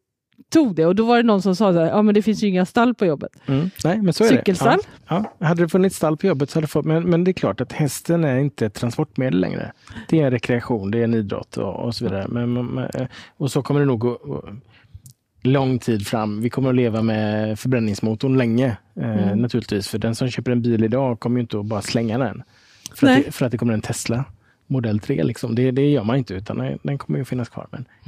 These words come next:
Speaker 2: och det är samma på transportsidan också. Eh, men, men, eh,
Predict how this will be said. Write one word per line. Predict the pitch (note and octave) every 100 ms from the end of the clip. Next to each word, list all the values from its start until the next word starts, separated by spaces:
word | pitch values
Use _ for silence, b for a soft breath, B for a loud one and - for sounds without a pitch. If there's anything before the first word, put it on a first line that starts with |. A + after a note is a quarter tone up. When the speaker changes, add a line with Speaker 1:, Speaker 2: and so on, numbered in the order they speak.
| F#3
Speaker 2:
och |
det | D3
är |
samma | - A2+ G#2
på | A#2
transportsidan | - A2 - A2 A2+ G#2+ G#2+
också. | G#2 - - _ b b b b b b -
Eh, | B2 A2 G#2+ G#2+ G#2+ G#2 G#2
men, | B2 D#3+ F3
men, | E3 D#3
eh, | D#3 D3 D3 D3 D3